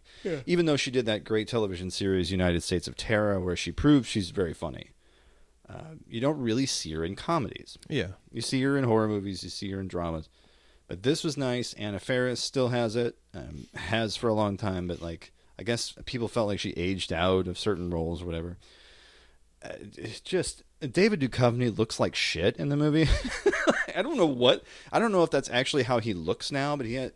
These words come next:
Speaker 2: in the movie he has this really dark tan and an awful bit of facial hair, and he just looks terrible.
Speaker 1: It's like dog shit.
Speaker 2: He d-, <laughs> he kinda does.
Speaker 1: He looks like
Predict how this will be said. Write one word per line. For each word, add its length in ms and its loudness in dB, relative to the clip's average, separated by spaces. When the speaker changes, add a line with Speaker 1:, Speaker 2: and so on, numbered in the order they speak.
Speaker 2:
in 160 -2
the 40 0
movie 420 -2
he 180 -4
has 260 0
this 160 -6
really 440 0
dark 400 0
tan 540 -6
and 140 -8
an 180 -10
awful 380 -4
bit 180 -4
of 80 -8
facial 440 -4
hair, 360 -6
and 120 -8
he 100 -6
just 240 -6
looks 540 -4
terrible. 640 -4
Speaker 1:
It's 100 -14
like 100 -14
dog 320 0
shit. 280 -4
Speaker 2:
He 120 -10
d-, 140 0
<laughs> 80 -10
he 280 6
kinda 420 2
does. 120 -4
Speaker 1:
He 80 6
looks 180 4
like 160 6